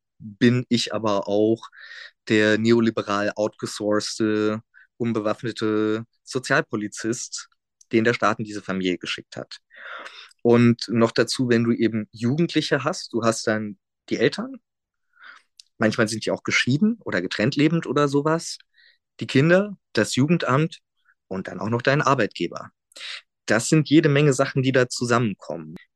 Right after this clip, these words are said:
Ich möchte immer Menschen helfen, sie aus ihrer selbstverschuldeten Unmündigkeit zu befreien. Und ich möchte immer helfen, klarzumachen, dass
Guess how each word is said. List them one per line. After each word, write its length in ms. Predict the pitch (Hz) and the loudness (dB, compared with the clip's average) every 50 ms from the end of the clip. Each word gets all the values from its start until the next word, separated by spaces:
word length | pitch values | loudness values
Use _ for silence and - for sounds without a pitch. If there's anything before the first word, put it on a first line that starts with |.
| _ _ | _ _
Ich 300 | 139 139 156 - - - | 4 4 4 2 -2 0
möchte 380 | 120 117 127 131 - - - 127 | 2 2 2 2 0 0 -2 0
immer 420 | - - 127 127 135 131 131 131 | 0 0 2 2 2 2 2 0
Menschen 500 | 123 101 107 107 123 131 - - 127 113 | -2 -2 -4 -4 -4 -4 -6 -6 -6 -6
helfen, 880 | 104 107 104 104 117 123 - - 123 117 117 117 113 117 117 123 123 - _ _ _ _ | -4 0 2 2 2 2 0 -2 -4 -2 -2 -2 -2 -2 -4 -4 -6 -10 _ _ _ _
sie 180 | - - 117 107 | -6 -4 -2 -2
aus 140 | 104 - - | -2 -2 -4
ihrer 220 | 117 110 117 107 | -2 0 0 2
selbstverschuldeten 800 | 104 104 107 - - - 113 104 - - 110 104 110 101 - 110 | 2 0 0 -2 -4 -6 -6 -6 -4 -2 -2 -2 -4 -4 -6 -6
Unmündigkeit 640 | 90 104 110 107 107 104 104 - - - 101 98 - | -4 -2 -2 -2 -2 -4 -6 -6 -4 -2 -2 -2 -4
zu 140 | - 107 | -8 -10
befreien. 600 | 104 104 - - - 98 95 98 98 120 135 135 _ _ _ _ _ - - - - - - - _ _ | -10 -10 -8 -2 0 0 2 2 0 -2 -6 -8 _ _ _ _ _ -20 -20 -20 -20 -20 -20 -20 _ _
Und 260 | - 117 117 120 - | 0 0 0 0 -2
ich 160 | - - - | -6 -6 -2
möchte 500 | 123 110 113 113 - - - 120 120 - - - | 0 2 2 2 0 -2 -2 -2 -2 -2 -4 -4
immer 580 | 113 110 117 110 113 113 113 117 113 117 117 - _ _ _ _ _ _ _ _ _ _ _ _ _ _ _ _ _ | -2 0 0 2 2 2 2 2 0 -2 -4 -8 _ _ _ _ _ _ _ _ _ _ _ _ _ _ _ _ _
helfen, 800 | - 110 107 113 123 120 - - 123 117 117 117 113 113 117 117 - _ _ _ _ _ _ _ _ _ _ | 0 4 4 4 4 2 -2 -6 -8 -6 -4 -4 -4 -4 -6 -8 -12 _ _ _ _ _ _ _ _ _ _
klarzumachen, 960 | - - 107 98 95 110 - - 123 117 113 110 113 - - 120 113 110 107 _ | -6 -2 0 0 0 0 -2 -2 -2 0 0 0 0 -2 -4 -6 -6 -6 -6 _
dass 580 | - 101 101 104 107 - - - - - - | -2 0 0 0 -2 -4 -8 -12 -12 -14 -14